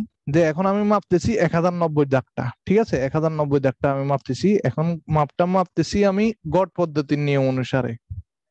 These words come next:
গড় পদ্ধতির নিয়ম অনুসারে। দেখেন এখান থেকে এ পর্যন্ত ঠিক ছিল, সামান্য একটু এদিকে, আহ, বাঁকা হয়ে গেছে। এটার আম-, তাহলে আমি অন্য আরেকটা plot দেখাই যাতে আপনাদের বুঝতে সুবিধা হয়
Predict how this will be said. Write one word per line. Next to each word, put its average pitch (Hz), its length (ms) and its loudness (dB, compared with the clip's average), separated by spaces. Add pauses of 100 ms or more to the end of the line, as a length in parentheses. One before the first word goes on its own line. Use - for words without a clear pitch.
(340)
গড় 151 260 0
পদ্ধতির 131 420 -4
নিয়ম 131 320 -4
অনুসারে। 127 460 -4
দেখেন 151 200 0 (480)
এখান 170 340 0
থেকে 208 260 -2
এ 202 40 2
পর্যন্ত 175 360 -2 (140)
ঠিক 208 200 0
ছিল, 202 180 -2
সামান্য 214 480 0
একটু 208 320 0 (140)
এদিকে, 156 400 2 (600)
আহ, 139 320 2
বাঁকা 147 340 -2
হয়ে 139 220 0
গেছে। 127 260 -2 (220)
এটার 143 220 2
আম-, 143 300 0 (380)
তাহলে 139 220 2
আমি 135 180 0
অন্য 147 280 -2
আরেকটা 135 320 0
plot 139 260 -2 (100)
দেখাই 131 220 0
যাতে 131 240 2
আপনাদের 131 340 -2
বুঝতে 135 360 -2 (460)
সুবিধা 156 500 2
হয় 123 240 -4